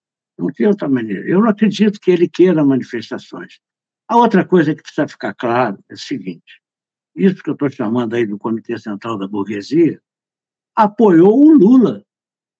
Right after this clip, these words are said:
né? De uma maneira discreta, inteligente, mas apoiou, né? A outra coisa é o seguinte: qual é o medo do fascismo? Se a burguesia quisesse fascismo, não tava, é, cercando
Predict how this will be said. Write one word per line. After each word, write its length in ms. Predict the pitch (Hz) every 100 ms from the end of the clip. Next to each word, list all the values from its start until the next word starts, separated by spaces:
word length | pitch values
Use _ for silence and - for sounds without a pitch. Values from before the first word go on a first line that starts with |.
| -
né? 240 | 170 240 - _ _ _ _
De 60 | 120
uma 100 | 151
maneira 560 | 131 127 147 127 101 - _ _
discreta, 640 | 113 - - 143 190 196
inteligente, 840 | 110 127 113 98 120 185 202 - - _ _
mas 180 | - 175
apoiou, 640 | 143 - 254 185 180 220 - _ _ _ _ -
né? 340 | 127 170 190 - _ _ _ _ -
A 80 | 170
outra 340 | 226 233 294
coisa 280 | - 233 247
é 20 |
o 40 |
seguinte: 440 | 214 214 151 165 160
qual 160 | 190
é 80 | 247
o 80 | 294
medo 240 | 226 208
do 80 | 196
fascismo? 600 | - 175 - 151 113 - _ _ _
Se 380 | - - 330 349
a 80 | 202
burguesia 560 | 196 160 165 127 151
quisesse 400 | 147 113 139 135
fascismo, 680 | 113 101 - 208 180 101 - _ _ _ _ _ _
não 200 | 220 208
tava, 600 | - 190 220 143 107 95 _ _ _ _ _ _
é, 280 | 127 156 156 156
cercando 1040 | - 240 214 - - 202 262 226 139 -